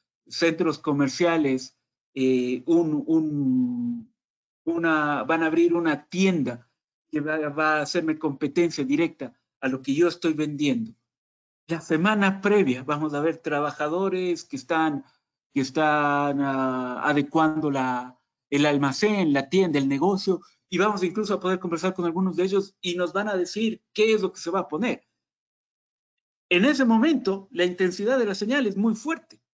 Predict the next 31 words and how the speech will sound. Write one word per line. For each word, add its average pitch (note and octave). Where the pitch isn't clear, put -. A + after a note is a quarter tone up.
Tenemos, A3+
eh, -
prácticamente G3
una F3+
claridad F3
absoluta G3
de F#3
lo D#3
que -
se -
viene. C#3
¿Ok? A2+
Pero D3
¿cuál G3
es F#3+
el F3+
problema? E3
Sí, C3
la C3
intensidad D#3
aquí F3+
es E3
muy E3
fuerte F3+
en C#3+
comparación C#3
de D3+
la C#3+
intensidad C3+
más C#3+
antigua. B2+